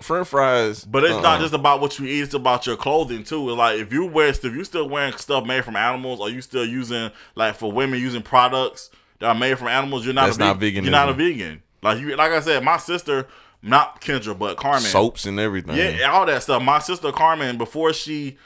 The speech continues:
Speaker 2: um, well, she, she back to eating meat now 'cause she done had a baby. She, she was like, "I'm hungry." Um,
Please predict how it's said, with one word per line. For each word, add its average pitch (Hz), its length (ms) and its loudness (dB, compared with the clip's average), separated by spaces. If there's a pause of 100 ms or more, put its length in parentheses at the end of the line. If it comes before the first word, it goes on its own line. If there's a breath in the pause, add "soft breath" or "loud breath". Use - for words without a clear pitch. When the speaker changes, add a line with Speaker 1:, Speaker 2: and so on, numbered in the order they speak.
(340 soft breath)
Speaker 2:
um, 98 240 -2
well, 98 100 -4
she, 185 340 -6
she - 180 -8
back 139 260 2
to 113 80 -8
eating 98 320 -12
meat 107 180 -8
now 101 140 -2
'cause 92 120 -12
she 127 80 -6
done 107 80 -2
had 95 100 -2
a 85 40 -10
baby. 98 240 -8
She, 101 280 -16
she 117 120 -14
was 101 120 -10
like, 85 300 -4
"I'm 104 80 -2
hungry." 78 360 -4 (340 loud breath)
Um, 110 500 0